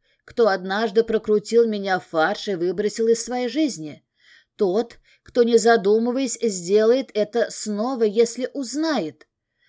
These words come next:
тот, кого здесь быть никогда не должно. Генерал Рейвенсторм собственной персоной в форменном тёмно-синем мундире и в сопровождении настоятельницы.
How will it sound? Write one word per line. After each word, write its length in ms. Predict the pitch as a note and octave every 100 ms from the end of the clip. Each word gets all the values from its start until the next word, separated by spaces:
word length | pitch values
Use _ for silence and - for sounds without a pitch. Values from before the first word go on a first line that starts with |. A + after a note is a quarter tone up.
| _ _
тот, 460 | - C4 C4 D4 - _ _ _
кого 420 | C4 A#3 A#3+ A#3+
здесь 240 | A#3 B3+
быть 260 | G#3+ B3+ A#3
никогда 480 | B3+ A#3 C4 A#3+ C4+
не 140 | C4+
должно. 680 | A#3+ C#4 C4 C#4 D#4+ B3+ D3+ _ _ _ _ _ _
Генерал 720 | - D3+ F#3 G3 F3 G3+ B3 C4+ _ _ -
Рейвенсторм 1120 | A3 A3 G#3+ G#3+ G3+ F#3+ - G3 A3 C4 B3 _ _
собственной 680 | - A3 A3+ A3+ G#3 G#3+
персоной 720 | G#3+ G#3+ F#3 - F#3+ G#3+ B3+ A#3+ _ _
в 140 | -
форменном 560 | A3+ A3+ A#3+ C4 C#4 B3
тёмно-синем 840 | - A3+ A#3 B3+ A#3+ A#3+ A#3 A3+
мундире 640 | A3 A3 F3 A3+ B3+ D4 - _ _
и 100 | A#3
в 60 | A#3
сопровождении 800 | A#3 A#3 A3+ A#3 F#3+ G#3 A#3+ B3
настоятельницы. 1200 | A#3+ - C4+ C#4 D#4 C4+ F#3 E3+ D#3+ - D#3+ -